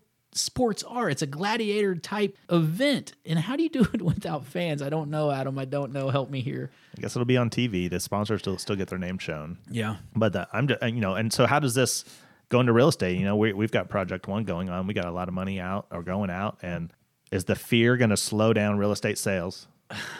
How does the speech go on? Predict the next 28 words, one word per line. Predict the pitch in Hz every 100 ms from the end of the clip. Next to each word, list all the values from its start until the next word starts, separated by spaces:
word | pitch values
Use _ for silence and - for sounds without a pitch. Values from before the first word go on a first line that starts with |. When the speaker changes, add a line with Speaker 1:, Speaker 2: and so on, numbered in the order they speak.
| - - 95
Speaker 2:
If, | 117 123
if | 131
it | 147
lasts | 104 107 127 -
for | - 98
months | 90 92 113 175
and | 107 101
the |
stock | - 98 101 -
market | 101 -
keeps | - 101
going | - 92 95
down, | 95 113 165
then | 104 92
I, | 92 - _ _
that | 110 113
would | 107
be |
a | 101
worry | 90 95
of | 85
mine | 90 95 90
that | 85
it | -
would. | 98 107 92 117 _ _
Speaker 1:
Yeah, | 117 113 120 113
I |
sold | 120 165 120